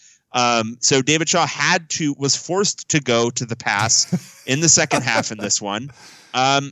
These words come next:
Speaker 1: and miraculously, they, they pulled out with the win. Um, once it got to a tie, uh, so, all right, so we haven't even covered the fact that Oregon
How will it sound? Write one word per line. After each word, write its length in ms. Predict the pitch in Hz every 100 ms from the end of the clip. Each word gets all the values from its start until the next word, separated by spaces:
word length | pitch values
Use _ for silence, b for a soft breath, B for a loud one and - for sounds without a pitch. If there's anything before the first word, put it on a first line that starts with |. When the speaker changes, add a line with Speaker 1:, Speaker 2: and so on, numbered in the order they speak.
| -
Speaker 1:
and 340 | 143 165 170 - _ _ _ _ -
miraculously, 1040 | 131 147 180 254 143 131 - 131 156 180
they, 400 | 120 127 139 147 -
they 240 | 135 143
pulled 260 | - 147 143
out 140 | 143
with 120 | -
the 80 | 147
win. 360 | 160 165 90 87
Um, 400 | 120 120 113 113 -
once 320 | 143 185 196
it 140 | 233 143
got 360 | 147 160 -
to 440 | - 151 143 147 143 b b b
a 80 | 131
tie, 240 | 147 147 135 - -
uh, 140 | 139
so, 340 | - 156 139 - _ -
all 80 | 131
right, 260 | 127 95 -
so 240 | - 185 151 -
we 100 | 156
haven't 220 | 180 185
even 160 | 165 151
covered 480 | - 143 135 131 - B B -
the 100 | 139
fact 360 | 151 139 135
that 160 | 139 131
Oregon 460 | 139 170 165 170